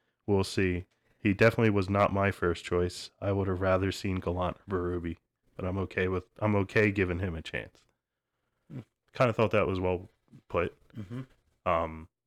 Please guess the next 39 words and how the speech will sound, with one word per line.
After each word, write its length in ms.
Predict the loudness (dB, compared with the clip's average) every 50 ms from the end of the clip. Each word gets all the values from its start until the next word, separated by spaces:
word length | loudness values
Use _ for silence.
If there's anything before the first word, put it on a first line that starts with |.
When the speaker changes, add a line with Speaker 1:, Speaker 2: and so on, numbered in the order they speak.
| _ _ _ _ _ _ 0
Speaker 1:
you 120 | 2 4
gotta 200 | 4 6 4 4
give 140 | 4 4 4
him 120 | 4 0
a 40 | -2
chance 320 | -4 -6 -6 -6 -8 -10
'cause 160 | -6 -6 -4 -2
he 160 | 0 0 0
is 140 | 0 -2 -4
here, 220 | -6 -8 -8 -8 _
so 140 | -6 -2 -2
you 120 | 0 2
gotta 260 | 2 2 2 2 0
just 200 | -2 -2 -4 -4
accept 340 | -4 -4 0 0 0 0 0
it. 160 | -2 -2 -2 _ _ _ _ _ _ _ _ _ 0
I 200 | 2 4 4 2
th-, 140 | 2 -2 -6 _ _ _ _ _ -2
agreed 360 | -2 0 2 0 0 0 0
with 120 | -2 0
him. 260 | 0 0 0 0 -4 -8 _ _ -6
Uh, 200 | -4 -4 -4 -4 -6 -6 -4
I 120 | -2 -2 -2
think 240 | -2 -6 -4 -2
a 80 | -2 -2
Gallant 480 | 0 0 0 0 0 0 -2 -2 -4 _
or 120 | -8 -8 -8
someone 340 | -6 -4 -4 -4 -4 -4 -4
like 220 | -4 -6 -6 -4
that 240 | -6 -4 -4 -4 -4
would 80 | -4
have 100 | -6 -6
probably 320 | -8 -8 -8 -8 -6 -6 -8
been 220 | -6 -6 -8 -6
better 280 | -6 -6 -6 -6 -4 -2
off. 300 | -2 -4 -4 -6 _ _ _ _ _ _ -20 _ _ -12
And 220 | -10 -8 -6 -4
Berube, 440 | -4 -2 0 0 0 0 -2 -2 -2
obviously, 580 | -2 -2 -2 -4 -4 -6 -4 -4 -4 -4 -4